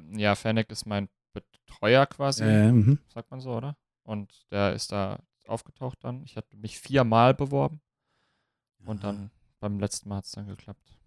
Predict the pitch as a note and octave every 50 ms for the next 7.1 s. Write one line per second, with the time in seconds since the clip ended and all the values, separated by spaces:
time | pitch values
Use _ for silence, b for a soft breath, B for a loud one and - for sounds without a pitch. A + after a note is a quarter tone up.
0 | _ _ _ _ _ _ _ - A2+ - - - C#3 C#3 C3 G#2+ G#2+ G#2 - -
1 | A#2+ A#2 A2+ - - - - _ - _ _ _ _ _ _ _ _ A#2+ A2+ A2+
2 | A2+ A2 A2+ A2+ A2 B2+ C3 - - B2 A#2+ - B2+ A2 F#2+ G2+ G2+ G#2+ A#2 A#2+
3 | C3+ C3+ B2+ A2 A2 A2+ A2+ A2 A2 G2+ G#2+ A2+ A2+ A2+ A2 - _ _ _ _
4 | _ _ A#2 G#2+ G#2+ G#2+ G2+ G#2+ G#2+ A2 G#2+ A#2+ A#2 - - A#2 A2+ A2+ A2 A#2
5 | A2+ - A#2 A2+ A2 A2 G#2 G#2+ G#2+ A2 G#2+ G#2 G#2 G#2 G2+ G#2+ G#2 G2+ G#2 G2+
6 | G2 G2+ G#2 A2 A#2+ A#2 G#2+ G#2 G2+ - - A#2 A2+ A2+ - A#2+ A2 A2 A2 A#2
7 | -